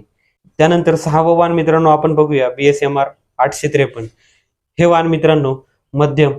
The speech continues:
व भारी जमिनीसाठी शिफारस केलेलं आहे. जमिनीच्या सामू याच्यासाठी मित्रांनो, अ, साडेसहा ते साडेसातच्या दरम्यान असावा. त्यानंतर कालावधी जर आपण बघितला तर एकशे पंच्याहत्तर ते ऐंशी दिवस कालावधी आहे. उत्पादकता जर आपण बघितली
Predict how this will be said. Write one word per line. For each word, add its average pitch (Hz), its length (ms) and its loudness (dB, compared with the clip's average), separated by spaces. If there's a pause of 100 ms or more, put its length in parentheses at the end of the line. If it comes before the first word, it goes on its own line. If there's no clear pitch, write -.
व 135 100 0
भारी 135 300 0
जमिनीसाठी 143 640 0
शिफारस 135 440 -2
केलेलं 131 340 0
आहे. 120 300 -2
जमिनीच्या 147 460 0
सामू 143 320 0
याच्यासाठी 139 500 -2
मित्रांनो, 127 500 -6 (640)
अ, 127 340 -6
साडेसहा 143 600 0
ते 135 160 -4
साडेसातच्या 131 600 -2
दरम्यान 135 340 -2
असावा. 123 380 -2 (460)
त्यानंतर 139 500 -2 (180)
कालावधी 165 420 2
जर 165 120 4
आपण 160 260 2
बघितला 143 440 0 (1080)
तर 135 100 0
एकशे 143 600 0 (340)
पंच्याहत्तर 143 600 0
ते - 240 -8
ऐंशी 135 280 -2
दिवस 139 260 2
कालावधी 135 480 2
आहे. 123 240 0 (200)
उत्पादकता 131 580 0
जर 131 140 2
आपण 131 300 0
बघितली 120 580 -8